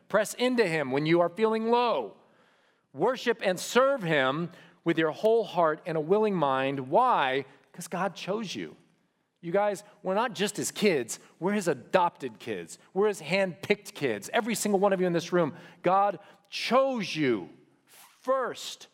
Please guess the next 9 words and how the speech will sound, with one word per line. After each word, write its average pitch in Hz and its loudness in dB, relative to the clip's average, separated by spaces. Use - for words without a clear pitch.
and 151 -4
said, 180 2
"This 151 -8
one's 113 -8
mine. 92 -6
This 170 -6
is 123 -10
my 110 -2
prince. - -12